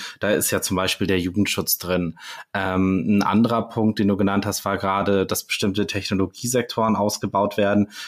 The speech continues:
Da gibt es jetzt ja schon Bestrebungen, ich sag mal, der U S A zum Beispiel, bestimmte High-End-Chips nicht mehr nach China exportieren zu lassen. Also da gibt es ja ganz,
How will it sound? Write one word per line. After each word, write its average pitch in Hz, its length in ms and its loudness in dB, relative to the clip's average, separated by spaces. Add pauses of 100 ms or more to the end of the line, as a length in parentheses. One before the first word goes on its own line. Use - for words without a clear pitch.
Da 95 100 -2
gibt 107 180 -2
es 104 140 0
jetzt 104 180 0
ja 107 80 0
schon 104 240 2
Bestrebungen, 101 640 2
ich 98 80 0
sag 95 160 -4
mal, 104 100 0
der 101 220 2
U 98 140 2
S - 200 0
A 101 240 0
zum 98 240 0
Beispiel, 101 500 2
bestimmte 98 640 0 (320)
High-End-Chips 104 1300 0
nicht 107 220 0
mehr 104 80 0
nach 98 120 0
China 101 380 2
exportieren 98 880 -2 (240)
zu - 140 -2
lassen. 92 520 -2 (380)
Also 92 220 0
da 92 80 2
gibt 87 180 -4
es - 80 -8
ja 98 80 0
ganz, 98 260 -2